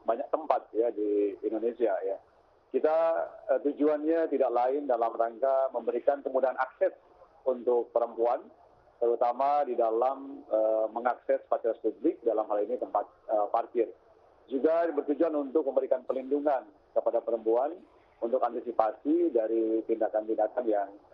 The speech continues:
eh, tidak kita inginkan. Tidak ada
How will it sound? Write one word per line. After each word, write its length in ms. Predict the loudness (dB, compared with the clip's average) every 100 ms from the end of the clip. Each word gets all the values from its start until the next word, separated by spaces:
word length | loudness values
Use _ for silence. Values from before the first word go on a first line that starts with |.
| -2
eh, 80 | 0
tidak 240 | -2 -2 0
kita 160 | -2 -2
inginkan. 320 | -6 -4 -4 -4 _ _ _ _ -2
Tidak 480 | 2 2 2 0 0
ada 160 | 0